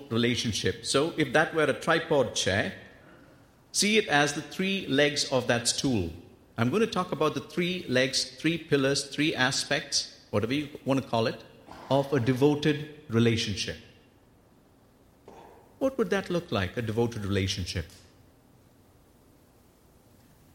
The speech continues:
First pillar I'm going to focus on, it could be love. I've placed it at the end. The first pillar I would like to talk about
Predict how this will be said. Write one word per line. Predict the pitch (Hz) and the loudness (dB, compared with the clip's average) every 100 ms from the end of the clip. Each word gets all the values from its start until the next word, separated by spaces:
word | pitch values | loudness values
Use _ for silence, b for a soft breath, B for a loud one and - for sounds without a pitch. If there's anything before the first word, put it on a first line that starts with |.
| - - - - - | -20 -20 -20 -20 4
First | 233 247 - - - - 196 | 6 6 2 -12 -16 -6 0
pillar | 160 127 156 - - | 2 2 -2 -8 -2
I'm | 139 196 | 0 2
going | 175 | 0
to | |
focus | - - - - | 2 0 2 0
on, | 98 120 - - | 0 0 -6 -12
it | 117 | -8
could | - 147 | -6 -4
be | 180 | -2
love. | 123 - - - - _ _ _ - | -2 -6 -14 -20 -20 _ _ _ -4
I've | 104 - | -4 -2
placed | 120 117 - | -4 -4 -4
it | 107 - | -8 -4
at | 107 101 - - | -2 -2 -4 -10
the | 101 90 | -4 -4
end. | 85 87 - - _ _ _ _ _ _ _ _ _ | -4 -8 -14 -20 _ _ _ _ _ _ _ _ _
The | 117 | -6
first | - 226 220 - | 2 2 2 -2
pillar | 208 185 170 | -2 0 -2
I | 151 196 | -2 -2
would | 175 | -2
like | 165 151 | -4 -4
to | |
talk | 135 143 143 | -6 -6 -4
about | 127 131 131 | -4 -4 -4